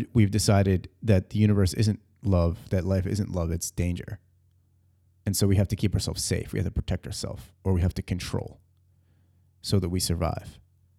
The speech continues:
That's the reason we don't feel this source vibration all the time,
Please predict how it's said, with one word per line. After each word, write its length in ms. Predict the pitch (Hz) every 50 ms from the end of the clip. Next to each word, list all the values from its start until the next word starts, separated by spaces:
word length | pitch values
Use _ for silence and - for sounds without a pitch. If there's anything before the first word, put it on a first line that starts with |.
| _ _ _ _ _ _ _ _ _ _ _ _ _ _ -
That's 300 | 143 139 156 - - -
the 100 | 175 139
reason 600 | 117 117 127 151 214 190 - 92 - - - - _ _ _ _ _ _ _ _ _ -
we 180 | 110 117 131 135
don't 240 | 143 135 123 113
feel 460 | - - - - 147 151 143 98 90 92
this 180 | 95 92 -
source 220 | - 117 107 98 -
vibration 420 | 104 101 98 101 98 - - -
all 120 | 101 98 95
the 80 | 95
time, 320 | - - 104 104 - -